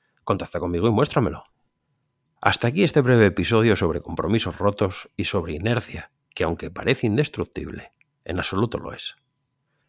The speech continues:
El podcast sigue. Si decides acompañarme, estaré aquí cada semana tratando de sembrar el germen de la duda que te ayude a progresar.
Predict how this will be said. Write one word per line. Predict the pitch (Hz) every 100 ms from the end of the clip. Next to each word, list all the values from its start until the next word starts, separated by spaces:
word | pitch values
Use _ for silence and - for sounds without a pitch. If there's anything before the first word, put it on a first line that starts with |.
| _
El | - 104
podcast | 98 - -
sigue. | - 113 113 -
Si | - -
decides | 90 104 101
acompañarme, | 95 90 80 87 92 123
estaré | 113 101 117
aquí | 120 98
cada | - 82 85
semana | - 92 139 160
tratando | - 95 117 120
de | 107
sembrar | - 90 92 92
el | 82
germen | 110 104 85
de | 82
la | 82
duda | 117 117
que | 95
te | -
ayude | 85 78 76
a |
progresar. | - 73 80 -